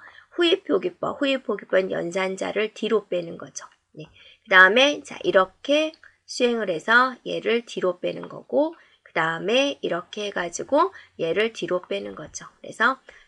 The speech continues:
순서대로 적어준다면 A가 있고 B가 있고 나갔고 C가 되고, 여기에 별 나오죠. 여기에 더하기, 자, D 빼기 이런 식으로 이제 표기가 되겠군요.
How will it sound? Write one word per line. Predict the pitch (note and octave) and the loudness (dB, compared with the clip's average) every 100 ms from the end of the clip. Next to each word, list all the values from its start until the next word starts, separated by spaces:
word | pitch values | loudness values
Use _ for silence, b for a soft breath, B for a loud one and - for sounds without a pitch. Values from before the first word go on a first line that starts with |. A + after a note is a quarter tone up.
| - | -8
순서대로 | D#4 D4+ D#4+ D#4 C4 A3 | -4 2 2 4 4 2
적어준다면 | G3 F3+ F3+ E3+ E3 E3 F#3+ G#3+ - | 0 0 -2 -2 -6 -2 -2 -2 -2
A가 | F3+ F#3+ G3 | -2 0 0
있고 | F3+ F3 A3+ A3+ | 0 0 -4 -4
B가 | - D#3+ F3 | -6 -2 -2
있고 | E3 - F#3+ | -4 -6 -6
나갔고 | F#3 C#3+ F3 F3+ - D4 F4 b b | -6 -10 -10 -10 0 0 0 b b
C가 | - - C4 B3+ | -10 -4 2 2
되고, | A3 C#3+ - - | 2 -4 -6 -4
여기에 | E3+ F3 E3+ | -4 -4 -6
별 | - E3+ D3+ - _ _ | -6 -6 -6 -8 _ _
나오죠. | - B2+ D3 C3 C3+ | -14 -12 -6 -4 -4
여기에 | E3 E3 E3 | -6 -6 -8
더하기, | E3+ E3 E3 - G#3 D#4+ F#4+ b b b b | -10 -12 -12 -6 -2 -2 -4 b b b b
자, | - A#2+ - | -16 -16 -12
D | - A#3+ C#4 D4 _ | -4 -2 -2 -4 _
빼기 | - C#3+ - - | -4 -4 -4 0
이런 | G3+ A3 A3+ | 2 0 -2
식으로 | F#3+ F3 E3+ A#3 | -10 -8 -4 -4
이제 | A3 - - | -6 -10 -14
표기가 | - G#3+ F3+ F3 A3 | -12 -10 -10 -8 -8
되겠군요. | A3 E3 F3+ - E3 F3 F3 F3 | -8 -12 -14 -14 -14 -8 -8 -8